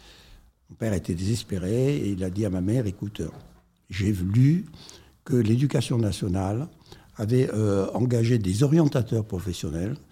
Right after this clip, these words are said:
pour les élèves en difficulté et pour les aider à, à, à trouver une, une carrière à leur dimension. Tu devrais amener le petit à Paris. »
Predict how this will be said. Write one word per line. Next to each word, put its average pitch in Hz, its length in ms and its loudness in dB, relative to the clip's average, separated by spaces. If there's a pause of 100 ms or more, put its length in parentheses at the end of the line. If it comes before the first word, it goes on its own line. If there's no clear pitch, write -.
(520)
pour 104 120 0
les 104 180 2
élèves 101 200 0
en 104 80 0
difficulté 87 720 -4
et 110 60 -2
pour 101 180 -4
les 90 240 -2
aider 98 340 -2
à, 87 280 -6
à, 87 360 -8
à 92 40 -6
trouver 95 240 -4
une, 82 420 -4
une 85 180 -4
carrière 95 600 -4
à 85 160 -12
leur 80 140 -4
dimension. 90 500 -4 (680)
Tu - 100 -8
devrais 107 320 0
amener 101 280 2
le 117 80 -2
petit 104 400 -4
à 95 40 -4
Paris. » - 320 -12